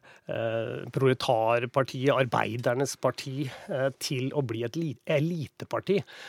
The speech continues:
Så den store rekrutteringen da jeg gjorde mitt feltarbeid, og fortsatt, er jo de beste universitetene i Kina. Så, så det er liksom det, eh, noe av det viktigste jeg fant, var jo at det er attraktivt, og de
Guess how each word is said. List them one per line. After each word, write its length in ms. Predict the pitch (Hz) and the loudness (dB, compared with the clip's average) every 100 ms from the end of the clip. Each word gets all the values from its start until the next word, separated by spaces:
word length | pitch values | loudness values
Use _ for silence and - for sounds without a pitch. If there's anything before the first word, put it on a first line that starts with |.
| - | -4
Så 120 | 139 | 2
den 120 | 147 | 2
store 320 | - - 120 | 4 4 4
rekrutteringen 800 | 104 117 143 - 127 104 101 127 | 0 -2 -4 -2 -2 0 -2 2
da 80 | 135 | 4
jeg 160 | 123 120 | 4 4
gjorde 160 | 131 | 2
mitt 160 | 123 - | 0 -2
feltarbeid, 560 | 120 104 113 135 175 170 | -2 -2 0 4 6 6
og 120 | 135 | 2
fortsatt, 320 | 107 - 190 - 107 | -2 0 0 2 0
er 140 | 95 | -2
jo 140 | 104 143 - - - | -4 -4 -4 -10 -4
de 80 | 139 | 0
beste 340 | 117 - 120 | 0 -2 -2
universitetene 640 | 107 117 151 131 117 208 | -2 -2 -2 -2 0 2
i 20 | 220 | 2
Kina. 220 | 127 107 - | 2 0 -2
Så, 220 | - 180 165 - - | 6 8 8 2 -2
så 380 | 175 160 156 151 | 2 2 4 2
det 100 | 147 | 0
er 60 | 139 | 0
liksom 160 | 151 143 | 0 2
det, 140 | 139 139 - - - - | 2 2 -2 -20 -20 -6
eh, 300 | - 135 131 | -2 0 2
noe 160 | 151 127 | 2 2
av 60 | 131 | 2
det 60 | |
viktigste 400 | 143 - 104 - | 0 -2 -12 -4
jeg 80 | 120 | -2
fant, 220 | - 254 131 | 0 0 -2
var 220 | 92 123 | -4 -4
jo 80 | 120 | -4
at 80 | |
det 160 | - 131 | 0 0
er 180 | 107 - _ | 0 -4 _
attraktivt, 680 | 156 - - 120 - 208 - | -4 -4 -4 -2 2 2 2
og 80 | 139 | -4
de 100 | 131 | -4